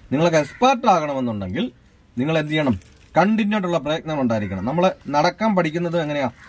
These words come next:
സ്പീഡിലാണെങ്കിലും നമുക്ക്, ആ, നമ്മുടെ കാല് കഴിക്കാതെ നമ്മൾ നടക്കുന്ന എപ്പോഴായിരിക്കും?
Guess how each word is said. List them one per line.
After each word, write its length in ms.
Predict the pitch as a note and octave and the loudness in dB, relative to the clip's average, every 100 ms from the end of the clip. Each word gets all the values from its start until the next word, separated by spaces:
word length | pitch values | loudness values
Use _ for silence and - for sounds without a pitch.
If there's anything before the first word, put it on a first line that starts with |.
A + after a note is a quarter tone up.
| - | -20
സ്പീഡിലാണെങ്കിലും 580 | - D3+ F3 F3 E3+ E3 | -8 -2 2 2 2 0
നമുക്ക്, 380 | D#3 E3 E3 - | 0 0 -2 -2
ആ, 100 | C#3 | -2
നമ്മുടെ 220 | C#3+ D#3+ | 0 0
കാല് 240 | D3+ E3 F#3+ | 4 4 4
കഴിക്കാതെ 340 | E3+ D#3 E3+ | 2 0 -2
നമ്മൾ 160 | D3+ D#3 | 0 -2
നടക്കുന്ന 380 | D3+ D3 F3 D#3 | 0 0 0 -2
എപ്പോഴായിരിക്കും? 440 | C3+ C3+ A#2 | 0 0 0